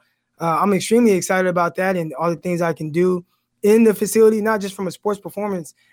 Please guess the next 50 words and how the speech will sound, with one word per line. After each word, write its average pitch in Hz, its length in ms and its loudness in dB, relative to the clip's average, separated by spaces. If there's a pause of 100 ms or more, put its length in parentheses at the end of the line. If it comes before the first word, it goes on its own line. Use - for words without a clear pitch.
aspect, 175 420 -4
but 175 180 -2
for, 175 440 -2
from 175 200 -6
a 165 80 -4
mentoring 185 600 -2
aspect 170 400 -4
and 170 100 -4
maybe 175 300 -2 (320)
using 190 420 2
some 185 440 -4 (240)
resources 214 540 2
I 190 120 -2
have 196 380 -2
and 165 120 -6
being 185 200 -2
able 180 100 -2
to 175 60 -2
get 190 180 -2
people 185 240 -6
in 196 100 -2
there 185 140 -2
and 151 100 -12
talk 185 200 -6
to 185 100 -14
the 170 80 -6
kids 185 240 -2
about 160 260 -8
all 247 220 2
aspects 180 600 -4 (260)
of 165 160 -8
life, 170 240 -2
things 185 160 -4
that 175 160 -2
they 180 100 -2
might 170 280 -2
come 180 120 -4
across 175 340 -2
from, 156 160 -14
whether - 500 -20
it's - 100 -20
finances, 196 960 2
you 175 80 -2
know, 160 140 -4
like, 147 260 -12
the 143 80 -20
financial 180 360 -6
side 185 220 -2
of 170 60 -6
things, 190 240 -2